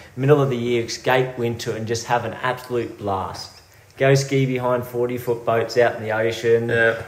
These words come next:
Speaker 1: you know, go out to Parker and, and ski behind some pretty cool g-, gear, you know, um, hang out at the bars on the Colorado River, watch everyone do hot laps up and down in front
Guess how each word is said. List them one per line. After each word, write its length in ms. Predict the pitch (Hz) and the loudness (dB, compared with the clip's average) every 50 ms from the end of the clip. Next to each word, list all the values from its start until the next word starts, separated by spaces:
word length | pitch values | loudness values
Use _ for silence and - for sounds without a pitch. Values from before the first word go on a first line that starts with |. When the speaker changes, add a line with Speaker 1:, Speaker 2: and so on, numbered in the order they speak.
| - - | -10 -4
Speaker 1:
you 180 | 135 131 127 | 2 4 4
know, 320 | 120 117 113 117 120 120 117 - - - - | 4 4 4 4 4 4 4 0 -8 -10 -2
go 160 | - 123 127 | 2 4 6
out 160 | 127 123 120 - | 6 6 4 2
to 80 | 127 | -4
Parker 600 | - - - - 110 113 117 120 117 - 123 117 | -6 -6 -2 0 4 4 4 4 2 2 2 2
and, 300 | 117 120 117 113 113 - | 2 2 0 -4 -6 -4
and 180 | 123 120 117 117 | -4 -4 -4 -4
ski 320 | - - - 127 120 120 117 | -8 -8 -4 -2 -2 -2 0
behind 340 | 117 117 120 117 117 113 | -2 -2 0 -2 -2 -2
some 140 | - 117 113 | -4 -8 -8
pretty 260 | 110 - 123 117 113 | -8 -8 -6 -6 -6
cool 320 | 113 - - 113 113 110 - | -4 0 0 0 0 0 -8
g-, 80 | - - - - _ _ _ _ _ _ - 120 117 120 117 120 | -14 -20 -20 -20 _ _ _ _ _ _ -6 -2 0 2 4 4
gear, 200 | 117 120 123 123 - - - - - - | 4 4 2 -2 -6 -14 -18 -20 -14 -6
you 120 | 123 117 | -4 -4
know, 260 | 113 110 113 113 113 113 - - - - - - - - - | -2 -2 0 -2 -2 -2 -4 -12 -16 -16 -16 -18 -20 -12 -8
um, 400 | 113 113 113 113 110 110 110 110 - - - - _ - - - _ _ _ _ - - - - | -4 -4 -2 -2 -4 -4 -6 -10 -12 -18 -20 -20 _ -20 -20 -20 _ _ _ _ -20 -20 -20 -14
hang 280 | - 135 127 127 127 127 | -6 -6 -4 -2 2 2
out 80 | 123 | 2
at 80 | 120 - | 2 2
the 60 | 110 | -2
bars 520 | 101 - 110 110 113 117 117 117 120 117 117 | -2 0 2 2 4 6 6 6 4 4 0
on 80 | 113 | -4
the 80 | 110 107 | -6 -6
Colorado 580 | - - 117 113 113 113 110 110 110 101 101 98 | -2 0 4 4 4 4 4 2 0 0 0 2
River, 460 | 110 117 117 120 117 117 117 117 113 - - - - - - - - - | 2 2 4 4 4 2 2 0 -2 -6 -12 -16 -18 -20 -20 -20 -10 -2
watch 260 | 120 123 123 123 - | 2 2 2 4 4
everyone 320 | 127 123 117 123 123 120 117 | 4 4 4 4 2 2 4
do 180 | 120 117 113 104 | 4 4 4 4
hot 220 | 117 117 117 - | 2 0 0 2
laps 320 | 117 117 117 - - - | 0 0 0 0 -2 0
up 180 | 123 117 117 - | 0 0 0 0
and 140 | 120 113 107 | -4 0 2
down 300 | 117 117 117 120 120 117 | 4 6 6 6 4 2
in 80 | 110 | 0
front 200 | 101 120 123 120 | 0 2 4 6